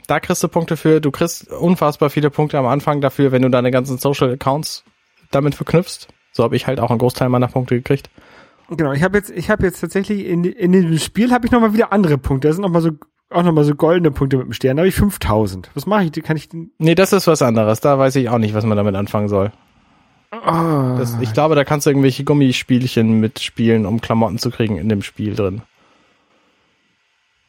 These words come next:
Speaker 2: Ich verstehe das halt einfach nicht. Ich, also, wa-, was ich halt nicht verstehe, ist, warum gibt's jetzt hier vier verschiedene Punkte, die ich alle,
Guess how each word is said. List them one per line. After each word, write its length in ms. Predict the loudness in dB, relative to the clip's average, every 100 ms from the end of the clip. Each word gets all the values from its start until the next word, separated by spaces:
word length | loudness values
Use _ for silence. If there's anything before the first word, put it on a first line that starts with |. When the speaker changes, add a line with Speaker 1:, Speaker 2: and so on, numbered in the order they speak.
| _ _ _ -20 -20 -20 -20 _
Speaker 2:
Ich 160 | -10 -6
verstehe 420 | -2 -2 0 -2
das 200 | -2 -4
halt 160 | -6 -6
einfach 320 | -8 -6 -6
nicht. 240 | -6 -8
Ich, 180 | -8 -4 -2 -2 -2
also, 220 | 0 0 0
wa-, 160 | 0
was 180 | 0 0
ich 120 | 0
halt 80 | 2
nicht 120 | 0
verstehe, 380 | 0 0 0 2
ist, 160 | 0 2
warum 160 | 2
gibt's 180 | 2 2
jetzt 140 | 0 2
hier 240 | 0 0 -4 -20 -20
vier 300 | -4 0 2
verschiedene 460 | 2 2 4 4 2
Punkte, 560 | 0 -2 -2 0 0 -4 _ _ _ _ _ _ _ _ _ _ _ _ _ _ _ _
die 80 | -2
ich 160 | 0 2
alle, 760 | 4 4 2 -6 -14 -18 -16